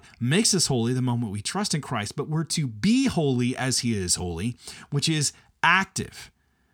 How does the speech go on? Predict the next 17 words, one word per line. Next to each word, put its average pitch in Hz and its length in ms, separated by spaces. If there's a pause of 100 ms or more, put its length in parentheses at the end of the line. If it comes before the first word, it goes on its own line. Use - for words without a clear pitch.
(200)
We 165 260
are 160 300
to 127 640 (440)
pursue 135 960
holiness 139 720
and 127 100
grow 170 400
in 107 120
holiness. 123 680 (320)
And 151 140
we're 185 80
to 190 80
grow 131 600 (400)
until 143 320
that 139 200
third 160 640 (140)
tier - 380